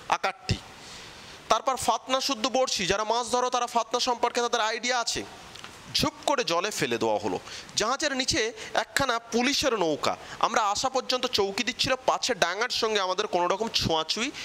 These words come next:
হয়, অর্থাৎ কোয়ারেন্টাইনের যে পর্ব, ছোঁয়াছুঁয়ির যে plague, বাইরের কারোর সঙ্গে যাতে জাহাজের সংস্পর্শ না ঘটে তার জন্য চৌকি দিচ্ছিল ওরা। সেই নৌকার উপরে আবার দুজন দিব্য ঘুমোচ্ছিল,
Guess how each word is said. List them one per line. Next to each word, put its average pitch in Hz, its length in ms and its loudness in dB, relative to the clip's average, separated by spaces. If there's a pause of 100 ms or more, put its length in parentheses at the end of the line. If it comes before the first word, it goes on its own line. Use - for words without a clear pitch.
(140)
হয়, 143 220 2
অর্থাৎ 160 260 0 (460)
কোয়ারেন্টাইনের 240 760 2
যে 226 100 2
পর্ব, 131 460 0 (300)
ছোঁয়াছুঁয়ির 240 640 2
যে 240 100 0
plague, 220 380 0 (800)
বাইরের 214 360 2
কারোর 233 240 0
সঙ্গে 226 300 2
যাতে 226 160 0
জাহাজের 214 320 0
সংস্পর্শ 214 640 0
না 190 220 2
ঘটে 208 240 -2
তার 196 180 2
জন্য 202 140 0
চৌকি 196 340 2
দিচ্ছিল 170 360 0
ওরা। 101 220 2 (840)
সেই 294 360 2
নৌকার 269 400 2
উপরে 262 320 2
আবার 220 440 2
দুজন 233 340 0
দিব্য 208 400 -2
ঘুমোচ্ছিল, 190 720 0